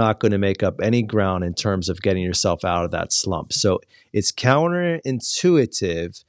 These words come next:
to focus on the client, even in your moments of, "Boy, I really need a sale."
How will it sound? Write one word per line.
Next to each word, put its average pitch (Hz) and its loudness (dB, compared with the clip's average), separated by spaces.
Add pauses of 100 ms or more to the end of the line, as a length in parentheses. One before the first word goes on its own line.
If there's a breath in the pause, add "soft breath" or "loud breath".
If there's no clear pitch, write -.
(220)
to 104 -4
focus 131 4
on 123 2
the 110 2
client, 110 -2
even 156 4
in 139 4
your 123 4
moments 113 2
of, 98 0 (180)
"Boy, 110 4
I 104 2
really 104 2
need 98 0
a 85 -4
sale." 90 0